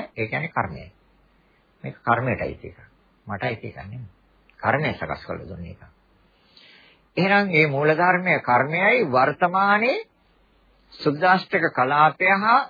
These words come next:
අර කම්ම, චිත්ත, ඍතු, ආහාර කියන ප්‍රත්‍ය හතරයි.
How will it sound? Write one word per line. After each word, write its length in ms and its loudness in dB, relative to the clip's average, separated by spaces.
අර 160 2
කම්ම, 460 0
චිත්ත, 420 -4
ඍතු, 320 0
ආහාර 460 2
කියන 280 -4
ප්‍රත්‍ය 400 -2
හතරයි. 400 -8